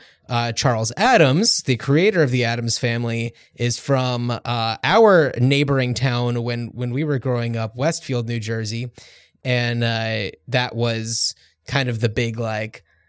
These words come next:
you know, "Oh, are they gonna be true to Westfield?" But, uh, you know, they,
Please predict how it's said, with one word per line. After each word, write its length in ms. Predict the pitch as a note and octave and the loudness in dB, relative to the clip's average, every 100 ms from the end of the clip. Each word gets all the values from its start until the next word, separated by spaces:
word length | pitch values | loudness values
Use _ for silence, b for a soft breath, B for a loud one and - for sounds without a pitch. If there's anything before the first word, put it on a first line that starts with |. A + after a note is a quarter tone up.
| _ _ _ _ | _ _ _ _
you 100 | C3 | -6
know, 220 | B2 A#2 | -4 -4
"Oh, 340 | - A3 C4 F#3+ | 0 4 6 8
are 160 | C#3+ | 6
they 120 | C#3+ C#3+ | 6 6
gonna 240 | D#3+ D3+ | 6 4
be 160 | C#3 C#3+ | 4 2
true 500 | - D3+ D#3+ E3+ E3 | 4 6 6 6 4
to 400 | - D#3 D#3 D#3 | 6 6 8 6
Westfield?" 1080 | C#3+ F3+ - - C#3+ C3 A#2+ A#2+ A#2+ A#2 A#2 | 4 0 -2 -2 2 2 2 0 -2 -4 -2
But, 260 | D3 B2+ | -2 -2
uh, 140 | C3 D3 | -4 0
you 80 | E3 | 2
know, 120 | D#3 | 2
they, 320 | C#3 D3+ F2 | 0 -2 -4